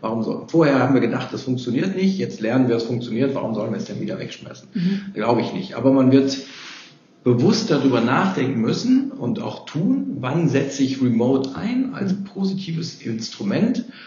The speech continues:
Speaker 1: und wann tue ich's genau auch nicht? Weil jetzt brauche ich die persönliche Begegnung und den persönlichen Level und der hilft mir dann einfach. Und gerade wenn ich den einmal habe, dann stelle ich mir vor, ist es sogar super simpel,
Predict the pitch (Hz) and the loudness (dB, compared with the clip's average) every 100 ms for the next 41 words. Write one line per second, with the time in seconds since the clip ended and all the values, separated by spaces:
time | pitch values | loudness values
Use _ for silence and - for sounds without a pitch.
0 | - _ 117 117 120 147 165 - 139 - | -20 _ 0 2 2 2 0 0 -2 -2
1 | 107 113 98 - 107 131 190 - - - | -2 -2 -2 -4 0 4 4 2 -4 -12
2 | - - 107 107 131 - - 113 131 131 | -20 -8 -2 2 2 0 -2 2 4 4
3 | 123 110 101 113 - 110 95 95 117 120 | 2 0 0 0 0 -2 -2 0 0 2
4 | 107 101 104 98 95 104 101 98 95 113 | 2 2 -2 -2 -2 -2 -2 -2 -4 0
5 | 127 - 101 104 101 113 - 90 90 - | 0 0 -2 -4 -4 -4 -4 -10 -12 -14
6 | 104 104 - - - - 110 107 104 113 | -16 -18 -18 -20 -20 -14 -8 -4 -2 0
7 | 127 123 123 - 113 98 - 160 180 220 | 2 2 2 0 -2 -4 -4 -4 -2 -4
8 | - - - - 110 123 120 127 127 127 | -6 -12 -16 -6 -2 -2 0 0 0 2
9 | 120 127 117 113 101 107 101 101 98 104 | 0 2 0 0 -4 -2 -2 -2 -4 -2
10 | 110 107 110 107 | 0 2 2 0